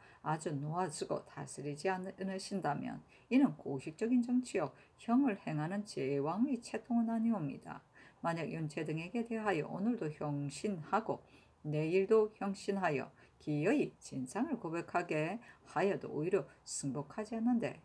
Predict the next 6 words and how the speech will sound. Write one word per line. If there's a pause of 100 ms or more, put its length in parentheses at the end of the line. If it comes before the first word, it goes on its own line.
유사가
계속
고문하기를
청하여
마지
않는다면